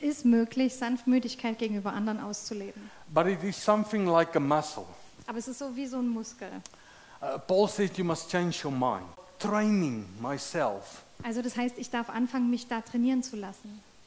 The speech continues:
Speaker 2: to be a gentle person.
Speaker 1: um eine sanftmütige Person zu sein.
Speaker 2: And I can ask God's Spirit
Speaker 1: Und ich kann Gottes Geist bitten.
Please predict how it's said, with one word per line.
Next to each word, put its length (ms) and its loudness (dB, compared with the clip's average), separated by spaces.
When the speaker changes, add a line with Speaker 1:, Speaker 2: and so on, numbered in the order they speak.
Speaker 2:
to 100 0
be 180 4
a 60 6
gentle 440 0
person. 440 -2
Speaker 1:
um 180 2
eine 100 4
sanftmütige 640 -2
Person 380 -2
zu 140 -10
sein. 360 -12
Speaker 2:
And 140 4
I 80 4
can 200 2
ask 340 0
God's 380 2
Spirit 360 0
Speaker 1:
Und 100 0
ich 140 -4
kann 200 0
Gottes 360 0
Geist 460 2
bitten. 360 -2